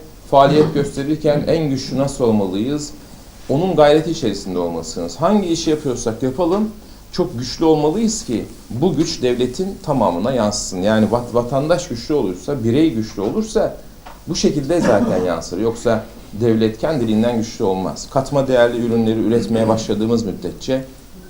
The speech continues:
o zaman çok daha güçlü bir devlet olur. Ama elbette güçlü bir liderlik her zaman lazım. Çok güçlü olabilirsiniz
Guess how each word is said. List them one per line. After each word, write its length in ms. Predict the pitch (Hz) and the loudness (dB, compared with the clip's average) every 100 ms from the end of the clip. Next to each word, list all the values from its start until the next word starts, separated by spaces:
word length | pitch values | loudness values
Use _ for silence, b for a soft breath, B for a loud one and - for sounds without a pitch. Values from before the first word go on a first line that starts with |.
| - | -4
o 100 | 127 | -2
zaman 280 | 104 113 131 | 0 0 0
çok 260 | 139 - | -2 -4
daha 140 | 107 117 | -2 0
güçlü 380 | 110 110 101 104 | 0 -4 -6 -6
bir 120 | 151 - - - | -6 -10 -14 0
devlet 360 | 113 110 120 - | 2 2 0 -4
olur. 200 | 104 151 - | -4 -4 -2
Ama 180 | 117 | -2
elbette 600 | - 139 92 80 - 151 - - - - | 0 0 -2 -4 0 -2 -2 -16 -14 -8
güçlü 420 | 117 127 151 127 | -6 -4 -2 -2
bir 100 | 107 | 0
liderlik 560 | 120 120 101 107 120 143 | 0 2 2 0 0 2
her 140 | 120 | 2
zaman 340 | 87 98 104 | 2 0 0
lazım. 300 | 92 82 - - | 0 -4 -6 -8
Çok 180 | 139 110 | -6 -6
güçlü 240 | 117 - | -8 -4
olabilirsiniz 800 | 131 98 87 87 - 95 131 135 | -2 -2 -4 -6 -6 -4 -4 -4